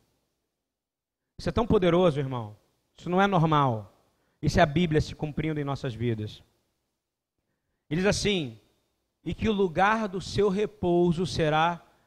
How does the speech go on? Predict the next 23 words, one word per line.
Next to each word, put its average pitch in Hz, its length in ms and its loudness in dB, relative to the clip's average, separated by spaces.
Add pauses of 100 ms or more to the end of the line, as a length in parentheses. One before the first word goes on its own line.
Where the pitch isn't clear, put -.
(140)
glorioso. 135 840 6 (580)
Quero 165 140 -4
declarar 165 440 0
que - 100 -10
você 156 240 0
tá 165 180 2
num 165 160 0
lugar 156 360 4
de 143 80 2
repouso 151 440 6
glorioso 135 600 6
nessa 120 200 -4
manhã. 104 400 -4 (960)
Num 160 100 0
lugar 170 260 4
onde 175 100 0
a 180 40 0
doença 170 420 2
não 156 80 0
vai 165 120 2
poder 139 280 2
te - 100 -4
pegar. 107 480 -4